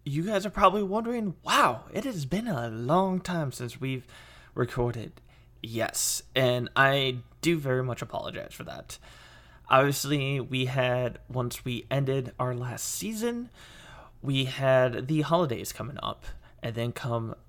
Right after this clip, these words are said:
uh, January, we were kind of slowly still taking, like, an extended break, more because, obviously, after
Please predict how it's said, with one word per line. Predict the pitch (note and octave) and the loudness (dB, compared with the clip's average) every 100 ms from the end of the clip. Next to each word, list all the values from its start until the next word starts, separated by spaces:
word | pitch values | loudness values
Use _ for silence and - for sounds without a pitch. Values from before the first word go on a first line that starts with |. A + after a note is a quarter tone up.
| - | -6
uh, | B2+ A2 A#2+ - - - - | -4 -4 -8 -14 -20 -16 -4
January, | A#3 B3+ G#3 C3 C3+ D3 D3+ D3 - - - - - | -2 0 2 4 4 4 2 0 -4 -20 -20 -14 2
we | D#3+ | 4
were | D#3 D#3 | 6 4
kind | - D#3 C3+ | 2 0 2
of | C3+ C3 B2 - - - - | 2 2 -4 -10 -16 -18 -4
slowly | - - D#3+ E3+ E3 F3 D#3+ D3+ C#3+ - - - - - - | -2 0 4 4 6 2 2 0 -2 -6 -20 -20 -20 -20 -4
still | - - B3 F#3+ - - | -4 0 -2 -2 -10 -4
taking, | G3 F#3+ D#3 | -2 0 0
like, | C#3+ - | -2 -4
an | A#2+ | -6
extended | - - - A#2 C3 D3 C#3+ - - | -4 -4 -2 -2 0 0 -2 -6 0
break, | D3+ D#3+ E3 - - | 2 2 0 -6 -10
more | B2 B2+ C3 | -2 0 0
because, | A#2+ B2+ - A#2+ A#2+ A2+ - | 0 -6 -2 0 0 -4 -8
obviously, | A#2+ A#2+ - B2 | -6 -4 -4 -6
after | - - A2 | -8 -10 -12